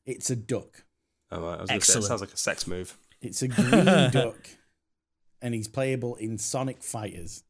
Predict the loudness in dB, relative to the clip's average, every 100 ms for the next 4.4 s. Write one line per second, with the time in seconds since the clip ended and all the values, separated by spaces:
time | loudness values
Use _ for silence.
0 | _ _ _ _ _ -20 _ _ _ -2
1 | 2 2 2 -2 -14 _ -20 -14 -2 4
2 | 4 4 2 2 4 2 0 0 -2 -2
3 | -4 0 0 0 0 -2 0 0 -2 -4
4 | -6 -6 -8